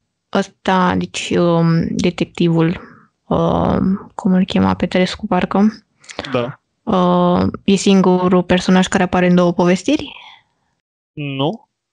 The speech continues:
Speaker 1: Da, apare în, uh, Negru ca o șoaptă fără rost, că era detectivul.
Speaker 2: A, pe bune, el era polițistul ăla?
Speaker 1: Da, îl cheamă
Speaker 2: Bă,
Speaker 1: Petrescu.
Speaker 2: ești
Speaker 1: Și
Speaker 2: nebun,
Speaker 1: eu,
Speaker 2: mă.
Speaker 1: adică eu m-am gândit că e același.
Speaker 2: Nu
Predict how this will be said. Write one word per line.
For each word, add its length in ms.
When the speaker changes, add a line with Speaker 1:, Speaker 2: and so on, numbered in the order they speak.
Speaker 1:
Da, 240
apare 540
în, 340
uh, 840
Negru 440
ca 160
o 60
șoaptă 360
fără 240
rost, 440
că 100
era 160
detectivul. 680
Speaker 2:
A, 340
pe 140
bune, 300
el 220
era 280
polițistul 720
ăla? 180
Speaker 1:
Da, 200
îl 180
cheamă 260
Speaker 2:
Bă, 80
Speaker 1:
Petrescu. 400
Speaker 2:
ești 320
Speaker 1:
Și 60
Speaker 2:
nebun, 240
Speaker 1:
eu, 80
Speaker 2:
mă. 60
Speaker 1:
adică 240
eu 140
m-am 180
gândit 360
că 140
e 300
același. 880
Speaker 2:
Nu 380